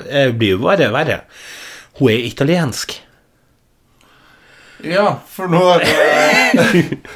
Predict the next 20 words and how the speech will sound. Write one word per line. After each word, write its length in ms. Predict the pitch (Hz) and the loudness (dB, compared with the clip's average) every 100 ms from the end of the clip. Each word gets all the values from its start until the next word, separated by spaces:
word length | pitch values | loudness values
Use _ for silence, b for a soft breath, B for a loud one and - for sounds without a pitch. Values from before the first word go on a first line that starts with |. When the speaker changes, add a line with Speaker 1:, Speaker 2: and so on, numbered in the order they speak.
| 139 | -14
Speaker 2:
<laughs> 400 | 143 139 127 139 | -14 -14 -6 0
nå 60 | |
har 160 | 156 185 | 0 2
jo 60 | 139 | 0
jeg 220 | 127 131 | 0 -2
sett, 460 | - - 165 - - - | -6 -10 -10 -14 -20 -8
eh, 460 | 156 151 151 151 151 - 165 | -4 -2 -2 -2 -6 -8 -6
eldre 400 | 147 113 117 127 | -6 -4 -4 0
damer 460 | 143 135 117 113 117 120 131 | 0 0 -2 -8 -10 -16 -16
fra 180 | - 127 | -6 -6
Italia 460 | 123 120 104 104 104 | -4 -4 -4 -6 -8
på 80 | |
film. 140 | 120 139 | -4 -2
Speaker 1:
Ja, 240 | 104 95 92 - | 0 -2 -6 -6
ja. 220 | 120 101 90 - | -2 -2 -2 -10
Og 260 | - 131 120 | -2 -2 0
det 140 | 117 113 117 | 0 0 0
er 160 | 143 180 | 2 4
overhodet 540 | 175 143 120 147 180 120 | 4 2 2 2 2 0
ikke 380 | 113 - 117 | -2 -2 2